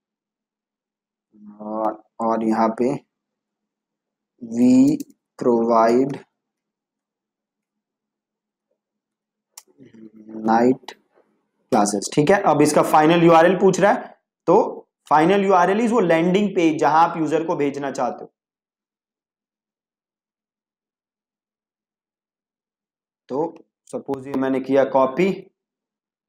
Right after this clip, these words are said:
और ये मैंने डाल दिया यूआरएल, ठीक है। बहुत ही, बहुत ही, बहुत ही ज्यादा आसान।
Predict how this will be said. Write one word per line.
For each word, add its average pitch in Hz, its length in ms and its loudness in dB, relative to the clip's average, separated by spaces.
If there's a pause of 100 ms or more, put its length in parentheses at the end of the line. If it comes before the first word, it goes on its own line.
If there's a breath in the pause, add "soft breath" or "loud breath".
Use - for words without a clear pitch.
और 131 520 -2 (460)
ये 123 140 -4
मैंने 120 240 -4
डाल 110 200 -2
दिया 123 160 -2
यूआरएल, 98 420 -6 (640)
ठीक 175 140 2
है। 214 140 2
बहुत 175 240 2
ही, 208 60 0
बहुत 165 240 2
ही, 185 60 0
बहुत 143 240 2
ही 156 60 -6
ज्यादा 135 260 2
आसान। 135 500 0